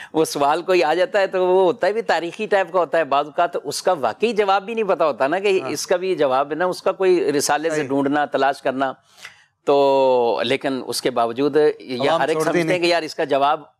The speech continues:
Speaker 1: होना
Speaker 2: यानी
Speaker 1: चाहिए ना।
Speaker 2: मुफ्ती साहब हैं तो फिर हर Topic का जवाब
Speaker 1: हर
Speaker 2: देंगे,
Speaker 1: टॉपिक का
Speaker 2: चाहे
Speaker 1: जवाब
Speaker 2: हिस्ट्री
Speaker 1: और
Speaker 2: का हो,
Speaker 1: देना ही।
Speaker 2: मुताला पाकिस्तान हो।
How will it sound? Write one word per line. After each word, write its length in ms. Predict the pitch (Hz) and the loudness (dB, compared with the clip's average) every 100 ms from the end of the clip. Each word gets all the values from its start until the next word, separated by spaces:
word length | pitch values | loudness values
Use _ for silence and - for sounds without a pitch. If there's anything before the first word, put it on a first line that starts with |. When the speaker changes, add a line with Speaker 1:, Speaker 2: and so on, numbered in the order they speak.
| - | -12
Speaker 1:
होना 280 | 123 139 147 | -4 -2 -2
Speaker 2:
यानी 80 | 269 | -2
Speaker 1:
चाहिए 180 | 240 | -4
ना। 100 | 185 | -2
Speaker 2:
मुफ्ती 300 | 185 156 247 | -4 -2 -2
साहब 240 | 196 214 214 | 2 2 2
हैं 120 | 220 | 0
तो 100 | 220 | 0
फिर 140 | 214 | 0
हर 320 | 180 180 226 190 _ _ _ | 2 0 -2 -8 _ _ _
Topic 320 | 202 208 254 | -2 -2 -2
का 120 | - | -2
जवाब 220 | 208 202 202 | 0 0 0
Speaker 1:
हर 100 | 185 | -2
Speaker 2:
देंगे, 140 | 185 | -2
Speaker 1:
टॉपिक 180 | 170 185 | -2 2
का 60 | |
Speaker 2:
चाहे 200 | 190 202 | 2 2
Speaker 1:
जवाब 140 | 196 180 | 2 0
Speaker 2:
हिस्ट्री 220 | 196 202 | 0 0
Speaker 1:
और 60 | 196 | 0
Speaker 2:
का 120 | 208 | 2
हो, 240 | 208 214 | 2 2
Speaker 1:
देना 80 | 165 | 2
ही। 60 | 170 | 2
Speaker 2:
मुताला 320 | 202 208 214 | 2 2 0
पाकिस्तान 600 | 208 185 196 - 208 202 | -2 -4 -4 -2 -2 -2
हो। 260 | - - | -6 -10